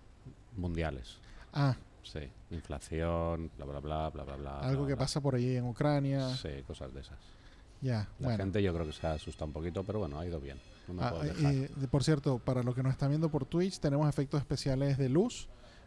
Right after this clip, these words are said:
Speaker 2: para que no se asusten, ¿eh? Por si-, <laughs> es que sa-, tenemos que cambiarla y como, como, eh, no podemos sacarlo, ve, ahí se encendió otra vez. Eh, son efectos especiales, ¿eh? No se, no se preocupen que ya estamos mejorando en eso.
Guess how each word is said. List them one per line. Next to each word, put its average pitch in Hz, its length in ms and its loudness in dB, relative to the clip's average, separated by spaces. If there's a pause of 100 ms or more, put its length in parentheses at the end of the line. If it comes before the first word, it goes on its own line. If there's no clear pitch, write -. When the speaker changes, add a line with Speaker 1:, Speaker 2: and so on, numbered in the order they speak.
(100)
Speaker 2:
para 131 160 2
que 123 80 2
no 131 80 2
se 143 100 0
asusten, 113 400 -2
¿eh? 156 120 0
Por 104 140 -2
si-, 101 60 -2
<laughs> - 920 -6
es - 80 2
que - 100 2
sa-, - 260 -4 (420)
tenemos 127 240 4
que 135 120 6
cambiarla 139 560 6 (340)
y 156 80 -2
como, 131 500 4
como, 127 220 -2
eh, 135 480 2
no 143 220 4
podemos 143 320 2
sacarlo, 151 580 0 (140)
ve, 156 180 0
ahí 139 160 0
se 139 120 -4
encendió 113 340 -2
otra 104 160 -4
vez. 92 100 -8 (460)
Eh, 135 400 6
son 151 120 6
efectos 156 280 4
especiales, 127 480 6
¿eh? 156 80 4
No 139 80 6
se, 123 320 4
no 123 80 2
se 139 120 2
preocupen 117 440 2
que 120 160 2
ya 117 340 2 (400)
estamos 151 380 6
mejorando 131 640 2 (100)
en 123 160 0
eso. 101 220 -2